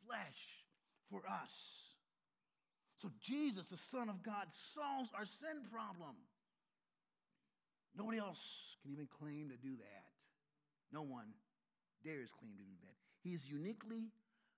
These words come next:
the sin-bearing Son of God, slain for sinners. I'm not, uh, I'm not an expert in, in rap music, but I know a little bit about rappers. And I, I remember, um, the rapper L L Cool J.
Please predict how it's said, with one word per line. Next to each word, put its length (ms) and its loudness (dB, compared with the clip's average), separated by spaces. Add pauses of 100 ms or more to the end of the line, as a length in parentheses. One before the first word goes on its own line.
the 140 0
sin-bearing 1000 4 (500)
Son 180 6
of 220 2
God, 300 0 (680)
slain 380 -2 (640)
for 80 -10
sinners. 500 -12 (840)
I'm 120 6
not, 200 4 (100)
uh, 260 6
I'm 1500 -20
not 140 -4
an 140 -8 (600)
expert 360 -2
in, 160 -4 (120)
in 140 -6
rap 220 0 (140)
music, 360 0
but 80 -6
I 40 -4
know 80 -2
a 60 -2
little 100 0
bit 80 0
about 180 -4 (100)
rappers. 460 -2
And 100 -2
I, 40 2 (100)
I 60 -2
remember, 340 2 (340)
um, 280 0
the 60 -2
rapper 420 0
L 300 6
L 300 2
Cool 360 2 (320)
J. 340 -2